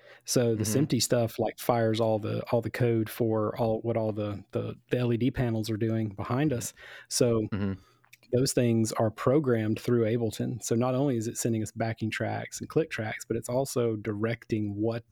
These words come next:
Speaker 1: all the L E D stuff's gonna do in production too. Um,
Speaker 2: That's killer,
Speaker 1: so it's
Speaker 2: man.
Speaker 1: like, yeah, one more, one more thing to rely on, you know?
Speaker 2: Yeah.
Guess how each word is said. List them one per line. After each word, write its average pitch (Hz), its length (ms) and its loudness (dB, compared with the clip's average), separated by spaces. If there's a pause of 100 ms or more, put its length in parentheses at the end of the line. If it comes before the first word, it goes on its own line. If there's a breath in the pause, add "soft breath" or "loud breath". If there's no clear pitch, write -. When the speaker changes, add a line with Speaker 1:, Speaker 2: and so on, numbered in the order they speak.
(160)
Speaker 1:
all 117 160 -2
the 113 180 -4
L 113 140 0
E 107 60 0
D 107 160 -2
stuff's 110 280 -6
gonna 107 200 -4
do 107 160 -2
in 104 80 -4
production 110 500 -6
too. 117 240 -4 (540 soft breath)
Um, 101 280 -4
Speaker 2:
That's 98 160 -6
killer, 87 280 -6
Speaker 1:
so 85 100 -6
it's 113 160 -8
Speaker 2:
man. - 80 -10
Speaker 1:
like, 85 100 -14
yeah, 123 120 -4 (340)
one 123 220 2
more, 117 340 0
one 127 160 2
more 131 180 4
thing 123 220 2
to 113 80 0
rely 107 340 2
on, 104 200 -4
you 110 80 -4
know? 107 160 -2 (500 loud breath)
Speaker 2:
Yeah. 90 220 0